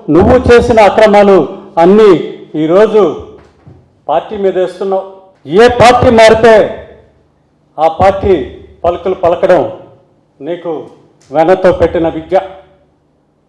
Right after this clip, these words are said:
చిన్నప్పటి నుంచి నీ పరిస్థితి చూస్తూ ఉన్నాం మేము పక్క నుండి. ఎన్ని పార్టీలు మారావో ఇప్పటికీ, ఎంతమందిని నాయకుల్ని నమ్మించి వాళ్ళ ద్వారా లబ్ధి పొంది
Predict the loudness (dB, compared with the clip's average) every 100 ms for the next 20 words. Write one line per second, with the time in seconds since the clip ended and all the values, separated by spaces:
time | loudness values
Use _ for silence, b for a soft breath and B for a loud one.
0 | _ _ _ _ -2 -2 -2 -4 -4 -6
1 | -6 -6 -6 -14 -20 _ _ _ _ -12
2 | -8 -6 -6 -6 -8 -6 -10 -12 -20 _
3 | _ -6 -6 -4 -6 -6 -6 -8 -10 -12
4 | -10 -10 -12 -14 -18 -20 _ _ _ _
5 | _ _ _ _ _ _ _ -8 -2 0
6 | 0 0 0 -2 2 2 4 2 0 -4
7 | -8 -10 -16 -20 _ _ _ _ _ _
8 | _ -10 -8 -2 0 0 0 0 0 -2
9 | -6 -16 -20 _ _ _ _ _ _ _
10 | _ -10 0 0 0 -2 -2 -2 -8 -16
11 | _ _ -16 -6 -4 -2 -4 -4 -8 -10
12 | -12 -20 _ -2 0 0 0 0 2 2
13 | 0 -4 -6 -4 -4 -4 -8 -10 -16